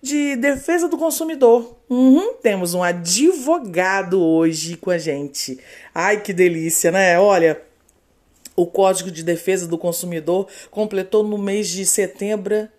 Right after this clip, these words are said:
setembro, trinta anos. Olha que maravilha isso! Haja vista as sucessivas mudanças da vida em sociedade,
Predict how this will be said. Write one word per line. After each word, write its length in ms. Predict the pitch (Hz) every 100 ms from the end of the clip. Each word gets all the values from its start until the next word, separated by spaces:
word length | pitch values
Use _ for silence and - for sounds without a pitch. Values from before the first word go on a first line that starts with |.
| _
setembro, 840 | - 180 185 196 226 180 151 147 _ _ _ _ _ -
trinta 640 | 269 311 339 - 311 294 - -
anos. 920 | 226 247 233 175 143 131 - - - -
Olha 640 | 185 233 247 254 254 - _ _
que 400 | - - 262 294 -
maravilha 800 | 202 208 233 226 190 156 175 156
isso! 460 | 131 123 - - - _ - - - - -
Haja 280 | 247 277 339
vista 460 | 330 392 - 277
as 80 | 214
sucessivas 720 | - 214 - 214 - 254 240
mudanças 760 | 202 202 165 165 165 156 151 139
da 160 | 156
vida 440 | 143 156 185 180 160
em 120 | 151
sociedade, 1000 | 143 156 151 156 131 139 175 175 -